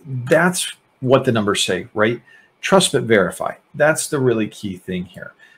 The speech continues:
And what I'm gonna do is I'm gonna show how we can, um, stripe a disk and we can actually get better performance for this. So we're gonna do four more disks.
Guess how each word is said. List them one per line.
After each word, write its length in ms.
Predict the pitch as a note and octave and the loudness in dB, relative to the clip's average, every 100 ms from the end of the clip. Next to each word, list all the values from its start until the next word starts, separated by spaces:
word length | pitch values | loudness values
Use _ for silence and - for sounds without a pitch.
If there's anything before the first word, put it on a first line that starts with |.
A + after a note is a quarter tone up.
| _ A2+ | _ -4
And 200 | A#2 D#3 | -4 0
what 160 | C3+ | 2
I'm 120 | G3 | 4
gonna 160 | F3+ B2 | 2 0
do 200 | G#2 G#2 | 2 0
is 120 | F#2 | 0
I'm 80 | G2+ | -4
gonna 120 | G#2 | -4
show 220 | F#2+ A#2 | -4 -4
how 160 | G#2 G2+ | 0 -2
we 80 | G2 | -2
can, 340 | - F#2 F2+ F2+ | -6 -6 -6 -6
um, 320 | F2+ E2+ D#2+ | -6 -8 -8
stripe 320 | - D#3+ D#3+ | -6 -4 -2
a 40 | G#2 | -2
disk 320 | F#2 - - | -2 -2 -6
and 60 | |
we 60 | F#2+ | -8
can 140 | - | -4
actually 260 | G#2+ B2 G#2+ | -4 -4 -4
get 180 | G2 - | -4 -4
better 180 | F#2+ F#2 | -6 -8
performance 460 | - - F2+ F2 | -14 -10 -8 -8
for 140 | - F#2 | -12 -16
this. 180 | - | -12
So 140 | - G#2 | -8 -4
we're 140 | C#3+ | -2
gonna 180 | F#3+ D3+ | 0 -2
do 280 | A2 G2+ - | -4 -6 -8
four 340 | - B2+ A2+ | -10 -6 -6
more 200 | G#2 F#2+ | -4 -8
disks. 440 | F2 D#2+ - - | -10 -12 -12 -14